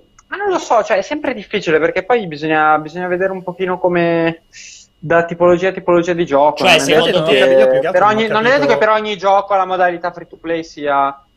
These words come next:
Speaker 1: sia un vantaggio.
Speaker 3: Più che altro, esatto, non ho capito come si infilerebbe nel discorso Overwatch, eh, visto che è un genere un po' diverso. Però magari mi sono perso io qualcosa,
Speaker 2: Beh, però c'è il
Speaker 3: perché
Speaker 2: fumetto
Speaker 1: No,
Speaker 2: lo
Speaker 1: per
Speaker 2: stesso
Speaker 1: gen-,
Speaker 2: tipo.
Speaker 1: sì.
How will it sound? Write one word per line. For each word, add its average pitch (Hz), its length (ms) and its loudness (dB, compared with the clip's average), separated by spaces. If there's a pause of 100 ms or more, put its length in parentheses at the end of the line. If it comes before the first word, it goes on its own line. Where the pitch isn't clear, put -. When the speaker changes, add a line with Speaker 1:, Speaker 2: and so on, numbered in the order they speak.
Speaker 1:
sia - 180 -14
un 131 80 -8
vantaggio. 123 480 -4
Speaker 3:
Più 165 140 -10
che - 40 -2
altro, 214 160 -4
esatto, 143 280 -8
non 143 100 -12
ho 156 60 -8
capito 151 560 -6
come 127 220 -14
si 127 120 -18
infilerebbe 123 540 -10
nel 117 100 -10
discorso 117 500 -16
Overwatch, 110 520 -16
eh, 107 280 -18
visto 110 360 -20
che 110 80 -20
è 107 40 -20
un 107 140 -20
genere 110 380 -20
un 107 180 -20
po' 110 180 -20
diverso. 107 320 -18
Però 147 160 -2
magari 156 280 -4
mi 156 80 -10
sono 151 160 -8
perso 147 280 -8
io 156 160 -4
qualcosa, 147 320 0
Speaker 2:
Beh, 190 80 4
però 180 140 4
c'è 175 140 0
il 160 60 0
Speaker 3:
perché 156 140 -6
Speaker 2:
fumetto 151 300 -2
Speaker 1:
No, 196 80 4
Speaker 2:
lo 156 80 0
Speaker 1:
per 175 160 0
Speaker 2:
stesso 175 160 -2
Speaker 1:
gen-, 165 100 -2
Speaker 2:
tipo. 165 460 -4
Speaker 1:
sì. - 40 -20